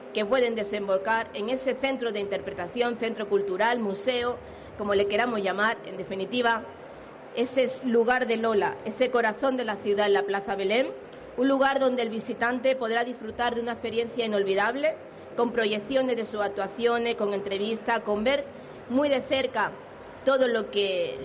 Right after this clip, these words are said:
lo que ha formado parte de la vida de, de Lola, sus discos, sus trofeos, sus trajes,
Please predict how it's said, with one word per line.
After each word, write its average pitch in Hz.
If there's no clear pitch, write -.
lo 208
que 196
ha 247
formado 233
parte 247
de 208
la 185
vida 196
de, 175
de 196
Lola, 233
sus 196
discos, 220
sus 202
trofeos, 208
sus 180
trajes, 226